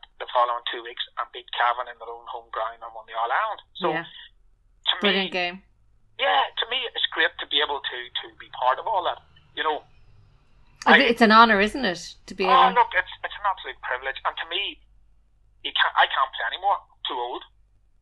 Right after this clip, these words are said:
Speaker 1: But I still think I'm eighteen to a day. The next best thing is being able to call the games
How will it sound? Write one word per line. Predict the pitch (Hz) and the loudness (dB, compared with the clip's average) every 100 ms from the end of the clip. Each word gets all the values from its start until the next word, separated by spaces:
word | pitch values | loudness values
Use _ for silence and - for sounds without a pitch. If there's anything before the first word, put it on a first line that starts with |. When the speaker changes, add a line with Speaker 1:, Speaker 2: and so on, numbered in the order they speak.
| _ | _
Speaker 1:
But | 139 | -12
I | - | -6
still | 151 147 | -4 -4
think | 143 | -6
I'm | 131 - - _ | -6 -14 -20 _
eighteen | 139 135 - 131 | -14 -10 -10 -10
to | - | -12
a | - | -12
day. | 117 120 - _ _ _ _ _ _ _ | -10 -10 -12 _ _ _ _ _ _ _
The | 143 | -8
next | 160 - - | -8 -8 -10
best | 127 123 131 | -8 -8 -10
thing | 127 _ _ - | -18 _ _ -18
is | - | -18
being | 123 117 | -18 -20
able | 117 - | -20 -20
to | - - | -18 -12
call | - 113 - | -12 -10 -14
the | - | -18
games | 117 113 113 | -20 -20 -16